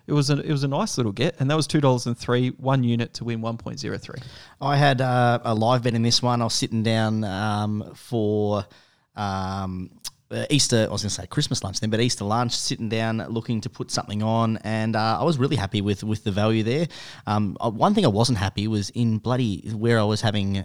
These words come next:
Speaker 2: Easter lunch, couldn't get any friggin' reception, so I could only get one of the bets out there. Took forever just to get this one loaded, but anyway, I had fifteen for, for Ash, twenty for McGrath, thirty for Parish, and two plus goals, Pez, for, for your man Toby Green, so we were looking for him.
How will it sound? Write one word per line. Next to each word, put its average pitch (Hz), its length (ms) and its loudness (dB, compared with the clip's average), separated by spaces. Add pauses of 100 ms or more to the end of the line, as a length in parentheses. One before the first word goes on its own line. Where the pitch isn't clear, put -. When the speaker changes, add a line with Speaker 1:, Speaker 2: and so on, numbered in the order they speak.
Speaker 2:
Easter 104 380 -2
lunch, 104 380 -2
couldn't 165 240 2
get 107 140 0
any 107 220 0
friggin' 120 500 -2
reception, 98 460 -2
so 98 140 -2
I - 20 -2
could 120 100 2
only 165 180 4
get 135 120 6
one 120 220 4
of 127 40 4
the 113 60 2
bets 101 280 -2
out 104 200 -2
there. 92 240 -4 (440)
Took 180 180 2
forever 120 440 4
just 113 200 4
to 113 80 2
get 98 100 2
this 127 220 4
one 95 180 0
loaded, 104 260 0
but 120 120 2
anyway, 92 240 0
I 104 60 -6 (340)
had 110 100 2
fifteen 123 500 4
for, 117 360 2
for 110 140 0
Ash, 107 500 2
twenty 135 340 0
for 117 140 -4
McGrath, 104 480 2
thirty 170 240 4
for - 100 -6
Parish, 107 460 0
and 104 200 -6 (120)
two 165 320 0
plus - 320 0
goals, 120 280 2
Pez, 151 320 0
for, 120 200 2
for - 160 0
your 117 180 4
man 123 200 6
Toby 127 260 6
Green, 127 240 6
so 127 100 4
we 120 80 8
were 131 160 10
looking 131 280 6
for 127 220 2
him. 220 140 0